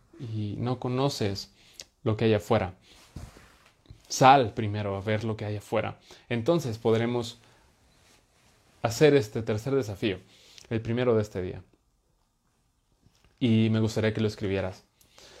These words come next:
Sacrifica tu dinero con un propósito específico.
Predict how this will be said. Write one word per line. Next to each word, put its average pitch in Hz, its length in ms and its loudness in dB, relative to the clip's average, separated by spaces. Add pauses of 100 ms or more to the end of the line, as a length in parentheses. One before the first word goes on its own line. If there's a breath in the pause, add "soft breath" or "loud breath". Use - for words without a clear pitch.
(140 soft breath)
Sacrifica 139 920 0 (380 soft breath)
tu 135 140 2
dinero 113 360 2
con 107 120 -6
un 104 100 -4
propósito 101 480 -6
específico. - 580 -12